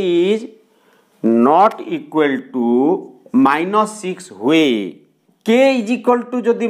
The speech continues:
ମାଇନସ୍ ସିକ୍ସ ହେଇଯାଏ, ବୋଲେ କ'ଣ ହେଇଯିବ? ଅସମ୍ଭବ ହବ। କିନ୍ତୁ ଆମେ ଲେଖିବାକୁ, କ'ଣ ଲେଖିବାକୁ ପଡ଼ିବ? k is not equal to minus six ଯଦି ହୁଏ, ତାହେଲେ ସମୀକରଣ ଦ୍ୱୟର ଅନନ୍ୟ ସମାଧାନ ସମ୍ଭବ। ବୁଝିହେଲା ପିଲେ? ନମ୍ବର ସେଭେନ୍ଥର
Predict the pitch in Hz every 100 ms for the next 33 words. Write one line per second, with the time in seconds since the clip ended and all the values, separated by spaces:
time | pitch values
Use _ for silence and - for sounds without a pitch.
0 | 208 202 226 233 - 220 202 - 185 143
1 | 131 117 117 160 - - _ _ 180 214
2 | 233 254 247 254 269 233 240 254 262 254
3 | 247 240 240 - 240 247 226 240 247 -
4 | _ - 160 165 208 202 170 170 185 196
5 | 196 196 208 196 220 233 262 269 - _
6 | _ - 220 254 247 220 196 175 226 233
7 | 214 220 214 214 196 170 196 262 254 240
8 | - 170 180 147 113 120 156 135 - -
9 | _ _ _ _ _ - 160 185 247 -
10 | 151 160 160 156 143 131 135 214 147 123
11 | 120 120 123 110 104 104 180 294 - _
12 | _ - - 113 98 80 - _ - 170
13 | 233 233 233 240 247 - _ _ _ _
14 | _ _ 143 156 185 185 196 190 220 226
15 | 214